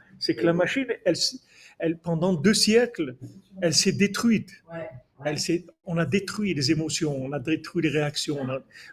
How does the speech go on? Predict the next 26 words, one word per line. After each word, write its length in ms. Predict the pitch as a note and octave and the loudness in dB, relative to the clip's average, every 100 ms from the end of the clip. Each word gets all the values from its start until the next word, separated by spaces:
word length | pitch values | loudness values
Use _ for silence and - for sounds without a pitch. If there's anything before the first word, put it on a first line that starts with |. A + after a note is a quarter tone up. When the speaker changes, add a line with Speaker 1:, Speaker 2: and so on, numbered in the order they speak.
| D3 | -8
Speaker 1:
alors 140 | C#3+ | -2
ça, 120 | - | 0
ça 160 | G3 F#3 | 2 0
marche 260 | F3+ - | -2 -6
plus, 200 | - F3 | -4 -4
ça, 100 | B2+ | -4
ça 160 | D3+ - | -6 -6
marche 260 | C#3+ C3 - | -8 -10 -8
plus, 160 | C#3 | -8
ça 120 | B2+ D3 | -6 -8
marche... 160 | A3 - - _ | -10 -12 -20 _
Qu'est-ce 180 | - G3 | 0 2
qui, 180 | - G3 | 0 0
qu'est-ce, 200 | G#3+ - | 0 0
qu'est-ce 380 | - - F#3 - | -4 0 2 2
qu'on 140 | F3+ | 2
va 100 | D#3+ | 2
devenir ? 360 | C3+ C#3+ C3+ B2 | 2 2 2 2
On 240 | A3+ D#4+ B3+ F#3+ E3 - _ - D3+ | 0 -4 -8 -10 -10 -12 _ -10 0
est 40 | |
obligé 300 | C#3 B2+ D3+ | 2 2 2
de, 160 | D#3 D3 | 2 2
de, 260 | C3 C3+ - - - | 2 -4 -6 -18 -6
de 100 | C#3 | -4
faire 280 | - D3+ B2+ | 4 6 6
de, 520 | C3+ C#3 - C3+ C3 | 2 -2 -4 -2 -2